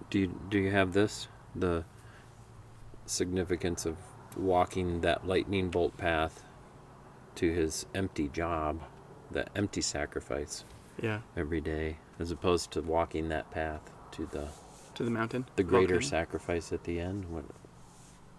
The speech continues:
Speaker 2: Well, I think Joe, when he's on top of the volcano with Patricia, either before they're married or after they're married,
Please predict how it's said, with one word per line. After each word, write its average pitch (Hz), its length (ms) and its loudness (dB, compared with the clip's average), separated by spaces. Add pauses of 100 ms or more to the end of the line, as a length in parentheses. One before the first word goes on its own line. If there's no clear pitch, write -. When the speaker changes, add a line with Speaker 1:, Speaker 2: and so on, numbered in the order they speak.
(1080)
Speaker 2:
Well, 135 140 2
I 131 120 6
think 170 240 4 (440)
Joe, 139 420 10 (1000)
when 123 140 4
he's 120 120 6
on 127 220 8
top 147 260 8
of 123 80 4
the 113 80 -2
volcano 110 640 0 (720)
with 131 220 4
Patricia, 110 520 2 (400)
either 131 180 4
before 127 360 6
they're 127 140 10
married 120 320 8
or 110 80 6
after 117 260 0
they're 107 120 0
married, 104 340 -2